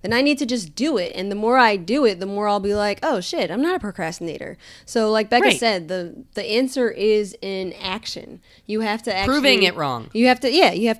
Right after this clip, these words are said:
Speaker 1: to prove it wrong. And you can't, I mean, you can say all, all you want, like, "I'm gonna get shit done now." But if you don't do it, then it's just gonna confirm what you believed before. So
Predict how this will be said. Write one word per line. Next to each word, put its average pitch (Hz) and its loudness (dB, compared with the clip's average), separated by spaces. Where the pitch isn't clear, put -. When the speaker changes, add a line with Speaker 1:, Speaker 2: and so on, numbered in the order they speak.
Speaker 1:
to - 0
prove 247 0
it 247 2
wrong. 185 0
And 175 -4
you 185 -6
can't, 214 0
I 196 -6
mean, 214 2
you 233 2
can 240 0
say 262 4
all, 220 6
all 220 2
you 202 0
want, 214 2
like, 185 0
"I'm 233 2
gonna 214 -2
get 240 -2
shit 262 -4
done 277 4
now." 185 -4
But 214 -2
if 214 -6
you 220 -4
don't 202 0
do 277 2
it, 233 4
then 214 -2
it's 208 -4
just 233 -4
gonna 220 -4
confirm 202 -6
what 180 -8
you 190 -6
believed 185 -6
before. 185 -4
So 175 -4